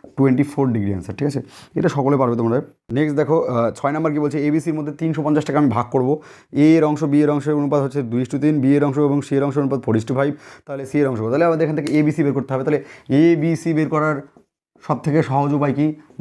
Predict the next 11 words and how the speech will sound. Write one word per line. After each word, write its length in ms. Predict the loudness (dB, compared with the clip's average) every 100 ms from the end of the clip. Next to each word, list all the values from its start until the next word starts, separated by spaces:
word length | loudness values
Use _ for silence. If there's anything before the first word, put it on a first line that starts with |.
| 0
দ 20 | 4 4
নিয়ম 180 | 4 2
ভুলে 140 | 0
যাও, 160 | 0 -2 -6 -10
ঠিক 100 | -4 -2
আছে, 120 | -2 -4 -12 -20 _ -8 -4
এ-, 180 | -4 0 2
এ-, 80 | 4
এভাবে 220 | 4 2 2
করবে। 180 | -2 -6 -6 -2
দেখো 180 | 0